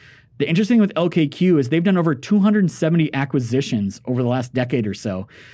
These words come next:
one of them being a company called Elite Electronics. Elite Electronics, they do remote diagnostics in the automotive space.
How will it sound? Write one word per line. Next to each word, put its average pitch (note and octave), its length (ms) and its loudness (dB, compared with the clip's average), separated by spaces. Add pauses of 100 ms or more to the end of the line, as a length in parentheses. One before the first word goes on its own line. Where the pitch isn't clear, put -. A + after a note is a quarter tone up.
(140)
one D#3 260 2
of A#3 60 4
them G3 120 4
being D#3+ 200 2
a C#3 40 0
company D3+ 320 -2
called C3 300 -2
Elite C3+ 320 -2
Electronics. B2 880 -4
Elite D3+ 200 2
Electronics, G3+ 760 -2 (360)
they D3+ 140 0
do G3 120 4
remote F3 320 4
diagnostics B2 800 -2 (720)
in D3 100 2
the D#3 80 2
automotive C3 480 0
space. - 440 -10